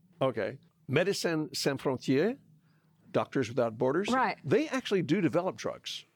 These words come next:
Speaker 1: And they actually pay some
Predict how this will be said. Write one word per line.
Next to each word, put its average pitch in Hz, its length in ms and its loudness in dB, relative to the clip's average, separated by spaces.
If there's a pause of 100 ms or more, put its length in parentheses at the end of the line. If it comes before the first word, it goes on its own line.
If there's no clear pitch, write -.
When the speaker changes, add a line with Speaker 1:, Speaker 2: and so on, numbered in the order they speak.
(920)
Speaker 1:
And 135 520 2
they 127 260 2
actually 135 300 0
pay 160 340 2
some 117 460 -2